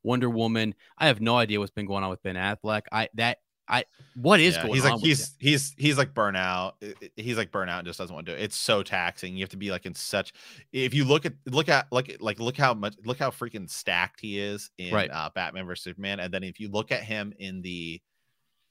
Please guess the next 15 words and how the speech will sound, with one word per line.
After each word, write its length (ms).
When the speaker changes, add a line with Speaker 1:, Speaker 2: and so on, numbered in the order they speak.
Speaker 2:
like, 220
the 80
post-credit 760
scene 340
of 240
Justice 460
League, 320
'cause 140
it's, 120
like, 100
Speaker 1:
Yeah. 80
Speaker 2:
been 160
years, 320
he's, 200
like, 120